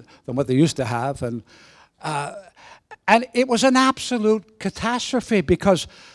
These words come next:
the hard sh-, shoulder was, was strewn with cars that couldn't make the journey. They just didn't have the power. They just didn't have the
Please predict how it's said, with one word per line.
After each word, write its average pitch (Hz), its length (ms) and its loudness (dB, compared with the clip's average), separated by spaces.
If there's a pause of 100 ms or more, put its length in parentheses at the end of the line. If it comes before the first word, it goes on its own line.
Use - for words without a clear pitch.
(540)
the 175 100 8
hard 226 300 4
sh-, - 240 -6
shoulder 240 440 6
was, 170 380 2 (540)
was 180 200 0
strewn 247 840 4
with 160 320 -4
cars 247 560 4
that - 260 -2
couldn't 269 560 4 (480)
make 226 340 2
the 226 120 2
journey. 208 680 2 (460)
They 196 120 -4
just 233 300 -6
didn't 262 300 2
have 220 480 2 (580)
the 202 120 4
power. 247 640 4 (500)
They 208 100 4
just 240 260 2
didn't 254 260 2
have 208 280 0
the 220 280 2